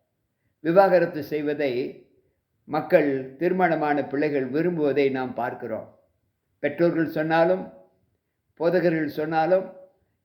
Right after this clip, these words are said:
யார் சொன்னாலும் கேட்பதில்லை, பிடிவாதமாக நிற்கிறார்கள். ஆணும் சரி பெண்ணும் சரி. அன்பு பிள்ளைகளே, அவர்கள் தேவனை உடையவர்கள் அல்ல, அவர்கள்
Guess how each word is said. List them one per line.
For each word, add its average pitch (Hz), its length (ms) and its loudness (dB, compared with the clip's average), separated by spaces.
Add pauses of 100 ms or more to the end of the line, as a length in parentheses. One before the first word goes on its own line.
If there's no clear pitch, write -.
யார் 180 220 4
சொன்னாலும் 170 560 0
கேட்பதில்லை, 135 560 -2
பிடிவாதமாக 165 800 4
நிற்கிறார்கள். 127 720 -8 (1600)
ஆணும் 170 300 2
சரி 151 300 0
பெண்ணும் 143 380 -6
சரி. 123 260 -12 (1300)
அன்பு 170 220 2
பிள்ளைகளே, 156 460 2 (800)
அவர்கள் 175 440 2 (880)
தேவனை 226 440 2
உடையவர்கள் 185 600 4
அல்ல, 165 220 4 (1080)
அவர்கள் 175 360 4